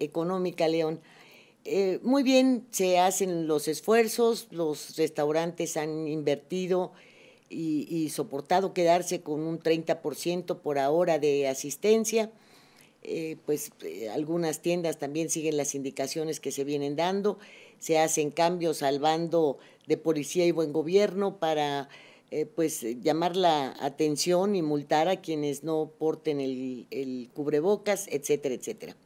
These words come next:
Pero por el otro lado, ¿verdad? Eh, pues, se hace una inversión o se habla de una inversión multimillonaria para el Tren Maya. En tanto se lanzan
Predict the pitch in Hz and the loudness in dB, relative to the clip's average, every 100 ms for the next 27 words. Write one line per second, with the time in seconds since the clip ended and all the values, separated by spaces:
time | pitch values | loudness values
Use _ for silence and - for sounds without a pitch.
0 | - - - - - _ _ - 254 247 | -20 -20 -20 -20 -20 _ _ 8 10 10
1 | 247 214 185 202 247 254 277 247 190 156 | 8 4 2 4 4 6 6 8 6 4
2 | 151 - _ _ _ _ _ - 139 135 | -2 -14 _ _ _ _ _ -8 -4 -4
3 | 143 _ _ _ _ _ _ _ _ 170 | -6 _ _ _ _ _ _ _ _ -2
4 | 165 165 160 143 131 185 139 113 - _ | 0 2 2 0 0 -4 -6 -12 -20 _
5 | 175 165 - - 139 - 196 214 214 214 | 0 2 0 -2 0 4 6 6 4 4
6 | 185 185 202 180 160 127 - 170 160 151 | 4 4 2 0 0 -2 -4 0 2 2
7 | - 214 214 220 208 - 135 139 147 160 | 4 6 6 6 0 -6 -8 -4 0 2
8 | 196 185 147 156 170 165 156 147 147 143 | 4 4 4 2 0 -2 -2 -2 -2 -2
9 | 135 190 196 175 165 147 143 147 170 180 | -2 -2 -2 -4 -4 -6 -2 -2 0 -2
10 | 165 131 127 - 165 180 180 160 160 - | 0 -2 -2 -4 -2 -2 -2 -2 -4 -6
11 | - - - - - - - - - 160 | -20 -20 -20 -20 -20 -20 -20 -20 -8 -2
12 | 180 - 220 226 220 214 180 175 190 185 | 0 4 4 4 0 2 2 2 0 0
13 | 185 180 | -2 -2